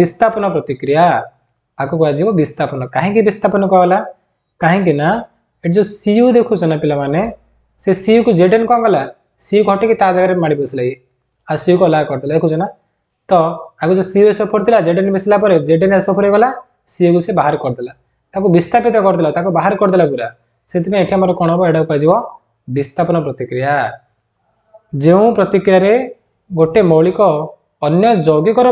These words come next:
ମୌଳିକକୁ ବିସ୍ଥାପିତ କରେ ଏବଂ ନିଜେ ସେହି ସ୍ଥାନ ଅଧିକାର କରେ, ତାକୁ କୁହାଯାଏ ବିସ୍ଥାପନ ପ୍ରତିକ୍ରିୟା। ଏଠି ଜେଡ୍ ଏନ୍ ଟା ସି ୟୁ କୁ ହଟାଇ ଦେଲା, ସେଥିପାଇଁ ୟାକୁ ବିସ୍ଥାପନ ପ୍ରତିକ୍ରିୟା କହିବା ଆମେ। Number seven, ରୂପାର ଉପକରଣଗୁଡ଼ିକ କିଛି ସମୟ ବାୟୁରେ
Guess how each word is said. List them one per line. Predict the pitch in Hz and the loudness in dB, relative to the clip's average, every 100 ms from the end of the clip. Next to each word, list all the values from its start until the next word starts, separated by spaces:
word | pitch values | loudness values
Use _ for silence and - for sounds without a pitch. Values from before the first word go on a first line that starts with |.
| 226 | 4
ମୌଳିକକୁ | 208 208 214 208 | 2 2 2 2
ବିସ୍ଥାପିତ | 160 - 180 185 185 185 139 | 0 0 0 0 0 -2 0
କରେ | 139 214 185 151 - _ _ _ | 2 4 4 2 -2 _ _ _
ଏବଂ | 180 170 | 0 4
ନିଜେ | 156 196 208 | 4 2 2
ସେହି | 196 | -2
ସ୍ଥାନ | 190 190 151 | 0 0 2
ଅଧିକାର | 151 165 160 | 2 2 2
କରେ, | 196 196 151 | 2 2 0
ତାକୁ | 135 - | -4 -4
କୁହାଯାଏ | 143 165 220 165 | -4 -2 0 0
ବିସ୍ଥାପନ | 123 151 147 127 | -2 -6 -8 -12
ପ୍ରତିକ୍ରିୟା। | 123 - 117 117 120 _ _ _ _ | -14 -14 -14 -16 -18 _ _ _ _
ଏଠି | 143 151 | -4 0
ଜେଡ୍ | 147 151 | 2 2
ଏନ୍ | 196 208 | 2 4
ଟା | 196 165 - | 2 0 0
ସି | 180 | 2
ୟୁ | 180 | 4
କୁ | 180 | 2
ହଟାଇ | 185 226 | 2 2
ଦେଲା, | 226 226 226 _ _ | 2 0 -6 _ _
ସେଥିପାଇଁ | 160 165 202 160 | -2 0 -2 -2
ୟାକୁ | - 165 | 0 0
ବିସ୍ଥାପନ | 190 226 220 208 | 2 0 -2 -2
ପ୍ରତିକ୍ରିୟା | 208 202 202 185 | -2 -2 -2 -2
କହିବା | 185 185 180 | -2 -2 -2
ଆମେ। | 180 - _ _ _ _ _ _ _ _ _ | -6 -12 _ _ _ _ _ _ _ _ _
Number | 170 185 190 | 0 0 2
seven, | 190 196 196 - _ _ _ _ _ - | 0 0 -4 -14 _ _ _ _ _ -2
ରୂପାର | 156 170 226 233 196 | 0 2 0 0 -2
ଉପକରଣଗୁଡ଼ିକ | - 208 208 214 190 190 196 185 | -2 -2 0 0 2 0 0 -4
କିଛି | 175 - | -4 -2
ସମୟ | 185 180 | 0 0
ବାୟୁରେ | 151 175 202 | 2 2 0